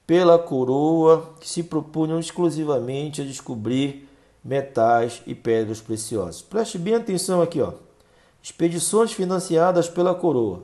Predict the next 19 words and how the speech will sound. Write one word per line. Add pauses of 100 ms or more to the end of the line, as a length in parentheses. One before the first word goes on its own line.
Isso
já
está
errado. (640)
Por
quê? (440)
Porque
é,
as
expedições
bandeirantes,
como
eu
disse
pra
você,
elas
foram
expedições,